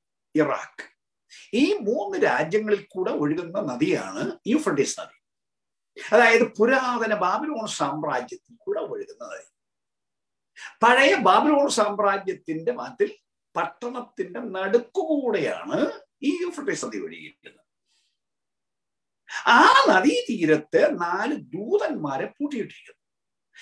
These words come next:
വിശുദ്ധ ദൂതന്മാരെ പൂട്ടിയിട്ടില്ല, അശുദ്ധ ദൂതന്മാരെ പൂട്ടിയിട്ടിരിക്കുന്നു. നിങ്ങൾ പോയാൽ കാണാൻ പറ്റില്ല, കാരണം ഇത് ആത്മാക്കളാണ്, ശരീരമുള്ളവരല്ല.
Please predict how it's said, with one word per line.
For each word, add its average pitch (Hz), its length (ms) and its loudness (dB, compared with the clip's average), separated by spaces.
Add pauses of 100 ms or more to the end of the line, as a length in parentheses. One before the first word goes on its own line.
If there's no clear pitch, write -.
(140)
വിശുദ്ധ 208 300 0
ദൂതന്മാരെ 185 580 0
പൂട്ടിയിട്ടില്ല, 208 720 0 (220)
അശുദ്ധ 143 500 -6
ദൂതന്മാരെ 185 580 0
പൂട്ടിയിട്ടിരിക്കുന്നു. 190 760 -6 (260)
നിങ്ങൾ 226 160 4
പോയാൽ 175 540 0
കാണാൻ 214 220 -2
പറ്റില്ല, 196 240 -4
കാരണം 147 440 -4
ഇത് 175 160 -4
ആത്മാക്കളാണ്, 208 1040 -4 (1800)
ശരീരമുള്ളവരല്ല. 226 1120 -4